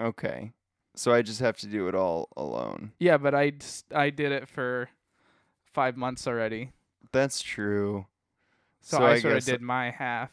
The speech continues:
Speaker 1: Yeah, I can pick it up from there. Um, okay, so I guess if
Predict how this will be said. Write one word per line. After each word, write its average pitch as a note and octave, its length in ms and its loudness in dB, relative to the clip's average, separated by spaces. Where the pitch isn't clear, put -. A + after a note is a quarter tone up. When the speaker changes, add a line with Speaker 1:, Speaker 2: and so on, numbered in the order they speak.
Speaker 1:
Yeah, F#2+ 380 -2
I G2 80 -4
can A2 240 -8
pick G#2 280 -14
it G2 120 -8
up G2 240 -8
from G2+ 260 -8
there. G2+ 420 -6
Um, A2 600 -2
okay, C#3 420 0
so C3+ 760 4
I C#3+ 120 6
guess D3+ 500 -2
if E3 460 -2